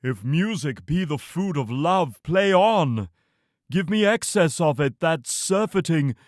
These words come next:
the appetite may sicken and so die. Now, when you introduce pitch into this as well,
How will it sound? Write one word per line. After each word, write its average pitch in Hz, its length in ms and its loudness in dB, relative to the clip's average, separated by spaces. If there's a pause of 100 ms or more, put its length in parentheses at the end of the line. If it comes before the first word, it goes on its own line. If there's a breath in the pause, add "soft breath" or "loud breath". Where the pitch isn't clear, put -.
(200 soft breath)
the 147 200 4
appetite 165 640 2
may 151 160 2
sicken 151 580 -2
and 123 180 0
so 156 380 0
die. 131 680 0 (1700)
Now, 123 160 -10
when 160 200 -10
you 165 160 -12
introduce 156 520 -10
pitch - 460 -16
into 98 240 -14
this 95 260 -16
as 95 140 -20
well, 135 440 -14